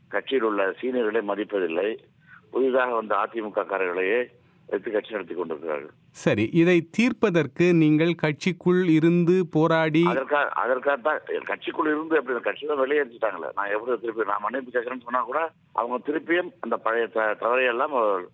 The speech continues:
Speaker 1: தீர்க்க வேண்டும். பல மாவட்ட செயலர்களே மாற்ற வேண்டும்.
Speaker 2: சரி.
Speaker 1: மாவட்ட, மாவட்ட செயலாளர்கள் கொத்தடிமைகள் போல கட்சிக்காரில் வைத்திருக்கிறார்கள். குறுநில மன்னர் கூட ஆண்டு வ-, இருக்காங்க.
Speaker 2: சரி.
Speaker 1: அதனால தலைவரிடம் குற்றம் சாட்டினேன். தலைவருக்கு அனுப்புகின்ற எந்த சாட்சியும் தலைமையில கொடுக்கறது இல்ல.
Speaker 2: சரி, அடுத்து என்ன பண்ண போறீங்க? இந்த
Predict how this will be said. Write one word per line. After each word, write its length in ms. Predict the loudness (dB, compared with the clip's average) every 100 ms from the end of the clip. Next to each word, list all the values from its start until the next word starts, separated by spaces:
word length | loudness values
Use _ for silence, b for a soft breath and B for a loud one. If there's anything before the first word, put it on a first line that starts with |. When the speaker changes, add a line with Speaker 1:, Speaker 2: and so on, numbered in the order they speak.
| _
Speaker 1:
தீர்க்க 300 | -4 0 0
வேண்டும். 320 | 0 -2 -8 -14 _ -4
பல 180 | -2
மாவட்ட 280 | 0 -2 -2
செயலர்களே 380 | -2 -2 0 0
மாற்ற 320 | 0 0 0
வேண்டும். 280 | 0 -2 -10 _ _
Speaker 2:
சரி. 280 | -2 0 0 0
Speaker 1:
மாவட்ட, 80 | -2
மாவட்ட 340 | 0 -2 -2
செயலாளர்கள் 520 | -2 -2 -2 -6 -10
கொத்தடிமைகள் 600 | -8 -2 0 0 0 0
போல 320 | 0 2 0 -2 b b b _
கட்சிக்காரில் 420 | -8 -4 -2 0
வைத்திருக்கிறார்கள். 600 | -2 -4 -6 -4 -2 -4 -10 -20 -8
குறுநில 380 | -4 -2 -2
மன்னர் 220 | -2 -2 -2
கூட 460 | 0 0 -2 -4 -8 -10
ஆண்டு 500 | -6 -4 -2 -2 0
வ-, 240 | -4 -4 -8
இருக்காங்க. 420 | -4 -4 -4 -10 _ _
Speaker 2:
சரி. 340 | -4 -2 0
Speaker 1:
அதனால 180 | -2 -4
தலைவரிடம் 420 | -2 0 -2 -4
குற்றம் 260 | -6 -6 -4
சாட்டினேன். 400 | -6 -4 -6 -6 b b b -6
தலைவருக்கு 400 | -2 0 -2 -4
அனுப்புகின்ற 440 | -4 -6 -4 -2
எந்த 200 | -2 -2 -2
சாட்சியும் 460 | -6 -8 -10 -6
தலைமையில 380 | -4 -4 -4 -6 -8
கொடுக்கறது 320 | -6 -6 -6
இல்ல. 300 | -6 -6 -8 _ _ _ _
Speaker 2:
சரி, 300 | -6 -2 0
அடுத்து 440 | 0 -2 -2 2 4
என்ன 200 | 4 2
பண்ண 260 | 2 0 2
போறீங்க? 240 | 2 4
இந்த 160 | 2